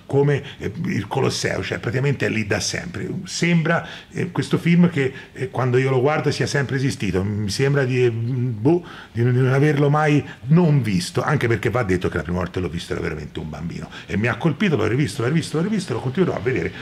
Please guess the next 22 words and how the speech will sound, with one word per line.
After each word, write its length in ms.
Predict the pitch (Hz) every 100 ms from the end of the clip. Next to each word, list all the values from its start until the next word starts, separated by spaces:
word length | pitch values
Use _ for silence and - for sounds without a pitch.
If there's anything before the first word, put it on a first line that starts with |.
| -
finché 300 | 151 139 95
non 180 | 117 113
muoio, 260 | 82 82
perché 240 | 85 101 -
per 160 | 139
me 140 | 143 135
Arsenico 400 | 95 - 120 120
e 20 |
Vecchi 280 | 117 - 156
Merletti 420 | 170 185 202 170
è 160 | 175 135
una 200 | 143 123
delle 160 | 113
migliori 300 | 120 120 135
commedie 380 | 117 113 139 123
americane 380 | 123 123 139 131
di 60 |
tutti 180 | 139 160
i 40 | -
tempi 340 | 147 139 180
e 100 | -
soprattutto 640 | - 156 190 190 110 -